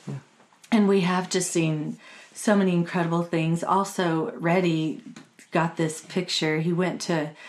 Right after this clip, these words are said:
Speaker 2: a portion of land that did have some water just on the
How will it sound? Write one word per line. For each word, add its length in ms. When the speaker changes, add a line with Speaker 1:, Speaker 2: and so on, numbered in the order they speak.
Speaker 2:
a 80
portion 460
of 100
land 320
that 160
did 180
have 200
some 540
water 500
just 320
on 200
the 100